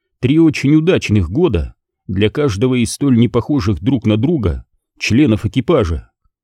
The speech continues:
Теперь корабль дрейфовал у внешних границ относительно крупного скопления астероидов.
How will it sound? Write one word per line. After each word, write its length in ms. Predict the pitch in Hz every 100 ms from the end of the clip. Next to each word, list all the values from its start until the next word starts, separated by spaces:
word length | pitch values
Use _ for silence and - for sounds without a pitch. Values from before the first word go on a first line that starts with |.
| _ _ _ _ _ -
Теперь 640 | 95 - 113 120 87 - _ _ _ -
корабль 500 | 101 117 127 117 101
дрейфовал 640 | 110 113 107 123 147 113
у 60 | 95
внешних 480 | 127 117 113 104
границ 560 | - 113 156 127 - - _ _ _
относительно 720 | - 101 110 - 147 131 127 117
крупного 480 | 160 165 117 110
скопления 560 | 104 113 107 147 139 131
астероидов. 800 | 110 - 160 135 101 71 -